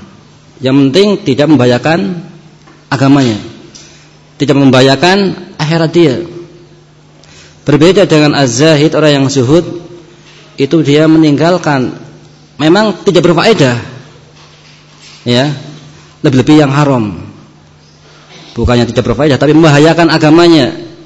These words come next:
jelas ia tinggalkan. Perkara yang haram, perkara yang syubhat, perkara yang mubah pun, tak kalah dinilai ini tidak bermanfaat,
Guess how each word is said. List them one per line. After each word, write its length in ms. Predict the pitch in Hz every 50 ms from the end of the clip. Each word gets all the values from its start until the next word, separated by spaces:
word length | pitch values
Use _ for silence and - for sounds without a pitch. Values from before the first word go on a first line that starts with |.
| - -
jelas 320 | - 160 156 139 131 - 135
ia 80 | 135
tinggalkan. 720 | 131 139 123 135 131 127 117 120 113 104 92 82 80 - - - - - - - - - - - - - - - - - - - _ - -
Perkara 320 | - 107 113 131 135 131 131
yang 40 |
haram, 440 | 123 139 139 135 131 117 110 101 -
perkara 240 | - 127 123 143 143
yang 160 | 143 139 139
syubhat, 400 | 127 - 151 131 120 135 123 107 - - - - - - - - - - _ - - - _ _ _ _ - _ _
perkara 240 | - 135 123 143 147
yang 240 | 143 151 151 147 156
mubah 480 | 165 160 127 120 160 156 139 - -
pun, 400 | 170 175 165 151 127 120 117 107 95 - -
tak 160 | - 139 147 165
kalah 240 | 185 190 180 180 127 110
dinilai 320 | - 143 143 160 165 170
ini 160 | 160 160 156 151
tidak 240 | 147 135 127 131
bermanfaat, 640 | 127 135 127 139 139 139 131 - - 110 156 202 226